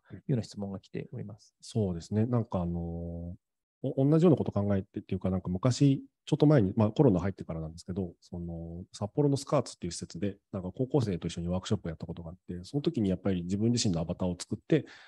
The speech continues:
Speaker 2: で、そのアバターをなんかバーチャルな避難場所に避難させようみたいなワークショップをやったことがあったんですよね。まあ、つまりコロナみたいな状況で、実社会がこう、あんまり機能しなくなった時に、バーチャルな空間に逃げようと。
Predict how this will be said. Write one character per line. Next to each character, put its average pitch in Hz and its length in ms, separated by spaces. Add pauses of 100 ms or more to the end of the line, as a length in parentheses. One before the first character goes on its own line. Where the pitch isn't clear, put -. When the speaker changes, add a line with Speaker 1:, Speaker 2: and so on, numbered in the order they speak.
(520)
Speaker 2:
で、 131 180
そ 123 120
の 113 80
ア 120 40
バ 147 120
タ 156 100
ー - 40
を 175 280
な 127 60
ん - 20
か 104 160
バ 147 140
ー 180 40
チ - 80
ャ 113 40
ル 95 80
な 87 80
避 104 140
難 117 160
場 113 80
所 117 100
に 104 80
避 117 120
難 87 140
さ 82 100
せ 90 120
よ 87 100
う 82 40
み 85 100
た 80 120
い 85 60
な 90 160 (160)
ワ 104 80
ー 92 40
ク - 60
シ - 60
ョ 101 40
ッ - 40
プ 90 60
を - 20
や - 20
っ - 40
た 90 80
こ 92 80
と 87 60
が 80 80
あ - 20
っ - 40
た 80 120
ん - 40
で 87 60
す - 80
よ 90 40
ね。 104 160 (180)
ま 110 100
あ、 - 20
つ 131 80
ま 110 80
り 95 80
コ - 120
ロ 120 80
ナ 95 80
み 87 100
た 85 60
い 82 40
な 82 60
状 87 140
況 104 160
で、 143 180 (380)
実 101 220
社 120 100
会 87 180
が 82 100
こ 87 220
う、 - 20
あ 95 40
ん 101 80
ま 101 80
り 92 100
機 123 120
能 92 100
し 82 80
な 92 40
く 85 60
な 87 60
っ - 20
た 85 80
時 98 180
に、 151 280
バ 123 120
ー - 20
チ 107 100
ャ - 20
ル 87 60
な 85 80
空 90 100
間 87 120
に 95 140 (300)
逃 92 80
げ 113 100
よ 117 120
う 92 60
と。 92 140